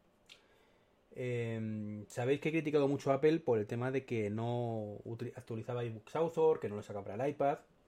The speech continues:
En un momento dado Apple sacó una cierta compatibilidad con Pages y hace, pues, unas semanas, pues, dijo que ya eran cien por cien compatibles con Pages, que ya no iba a actualizar más iBooks Author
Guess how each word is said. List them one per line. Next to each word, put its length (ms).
En 140
un 40
momento 280
dado 120
Apple 200
sacó 400
una 280
cierta 300
compatibilidad 440
con 140
Pages 460
y 80
hace, 460
pues, 180
unas 140
semanas, 500
pues, 220
dijo 240
que 160
ya 180
eran 220
cien 180
por 120
cien 140
compatibles 360
con 140
Pages, 420
que 100
ya 40
no 60
iba 80
a 20
actualizar 320
más 200
iBooks 260
Author 440